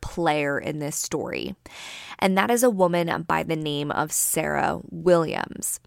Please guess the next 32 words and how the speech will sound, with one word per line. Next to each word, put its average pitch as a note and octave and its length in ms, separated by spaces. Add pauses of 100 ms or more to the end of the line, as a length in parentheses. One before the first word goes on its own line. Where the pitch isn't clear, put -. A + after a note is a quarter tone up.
(720)
At G3+ 160
the G#3 60
moment, B3 400
it G#3 100
might G3+ 240
seem F#3+ 160
like F3+ 140
her F3+ 120
story F3 400
is E3+ 160
irrelevant, E3+ 680 (380)
but G3 100
it's G3+ 140
important B3 460
to A#3 100
really F3+ 360
give D#3+ 320
you D#3+ 280
the D3+ 180 (100)
backstory A3 880
on E3 220
who D#3 260
she D3+ 280
is. - 560 (760)
So A3+ 180
Sarah D4 320
Williams, F3 560
at E3 240
the E3 220
age E3+ 200
of E3 120
seventeen, D3+ 800